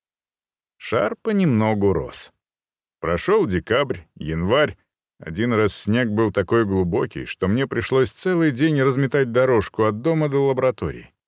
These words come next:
Наступил февраль, потом март. В конце марта завершение работы было уже близко. В январе нам доставили на шестёрке лошадей огромный ящик.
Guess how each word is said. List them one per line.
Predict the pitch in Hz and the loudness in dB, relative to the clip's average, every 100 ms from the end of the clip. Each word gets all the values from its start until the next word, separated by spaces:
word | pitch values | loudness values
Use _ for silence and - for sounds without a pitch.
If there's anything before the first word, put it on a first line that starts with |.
| _ _ _ _ | _ _ _ _
Наступил | - 71 - 90 - 214 | -14 -10 -4 -4 -2 -4
февраль, | - 76 62 90 131 - _ _ _ _ | -4 -8 -6 -4 -4 -6 _ _ _ _
потом | - 71 98 101 | -12 -4 0 2
март. | 85 69 65 - _ _ _ _ _ _ _ _ | 2 -2 -8 -14 _ _ _ _ _ _ _ _
В | _ | _
конце | 104 113 123 147 | -2 0 2 2
марта | 139 127 170 165 165 156 | 2 2 0 0 2 2
завершение | 120 147 135 - 170 160 143 | 4 2 2 2 2 4 4
работы | 120 117 104 185 - 170 | 4 2 2 -2 0 0
было | 104 104 113 104 | 2 2 4 4
уже | 92 73 78 | 2 0 -2
близко. | 76 62 - - - - - _ _ _ _ _ _ - | -4 -6 -12 -12 -12 -18 -20 _ _ _ _ _ _ -16
В | 85 | -4
январе | 95 107 101 101 127 107 | 0 2 4 4 4 2
нам | 76 101 117 113 | 2 0 2 2
доставили | 113 - - 131 127 | 2 0 0 2 4
на | 123 123 | 2 0
шестёрке | - 131 - 131 104 120 | 0 -4 0 0 0 0
лошадей | 113 131 120 143 117 80 | 0 0 0 2 2 2
огромный | 98 107 139 147 135 135 | 2 0 0 0 2 0
ящик. | 123 135 104 - - | 0 -2 -2 -4 -12